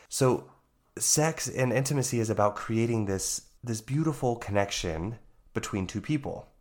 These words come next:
And for a lot of us, we're holding on to truths and putting up invisible walls to intimacy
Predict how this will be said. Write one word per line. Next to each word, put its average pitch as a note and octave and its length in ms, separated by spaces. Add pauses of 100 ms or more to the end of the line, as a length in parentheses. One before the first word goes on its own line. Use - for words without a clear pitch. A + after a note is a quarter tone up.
(120)
And A2+ 280
for A2+ 180
a G#2 80
lot B2+ 320
of A#2+ 120
us, G2 280
we're G#2+ 100
holding B2+ 360
on A2+ 160
to G#2 100
truths E2+ 540
and G2+ 160
putting B2 260
up A2 120
invisible G2 500
walls F#2+ 480
to D#2 120
intimacy F2 640